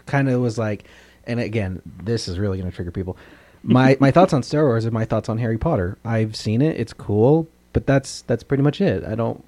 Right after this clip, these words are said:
Speaker 1: I don't really wanna buy merchandise for it, or I don't wanna watch 'em every day.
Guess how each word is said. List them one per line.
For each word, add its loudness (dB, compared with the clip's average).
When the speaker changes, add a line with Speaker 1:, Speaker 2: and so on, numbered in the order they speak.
Speaker 1:
I -4
don't -2
really -4
wanna 0
buy -2
merchandise -4
for -4
it, -2
or -2
I 0
don't -2
wanna -2
watch -4
'em -6
every -6
day. -2